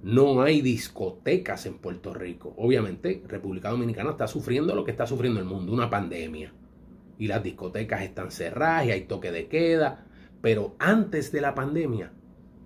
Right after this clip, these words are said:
había una industria increíble de entretenimiento nocturno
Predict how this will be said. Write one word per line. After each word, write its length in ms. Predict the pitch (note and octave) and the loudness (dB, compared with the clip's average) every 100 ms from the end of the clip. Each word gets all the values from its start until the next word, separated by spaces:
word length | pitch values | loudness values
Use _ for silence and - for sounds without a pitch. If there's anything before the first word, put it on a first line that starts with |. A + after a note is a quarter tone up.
| - - - | -20 -20 -8
había 320 | G2+ F#2+ F2 | -4 -2 -2
una 120 | G2 | -2
industria 720 | C#3+ A#2+ F#2+ G2 - C#3+ F3+ F3 | 0 0 0 -6 -4 0 2 2
increíble 880 | D3 C3 - A2+ E2+ G2 G#3 A3+ D#3 | 0 0 -2 -4 -4 2 2 4 4
de 80 | |
entretenimiento 1160 | B2+ A2+ A2 A2 A2 G#2 G#2 C#3 G3+ - G#2 - - | 4 2 -2 -2 -2 -2 0 0 0 -2 -8 -10 -4
nocturno 840 | B2+ - - - C3 A3+ G#3+ - | -2 -2 -4 -2 2 4 2 0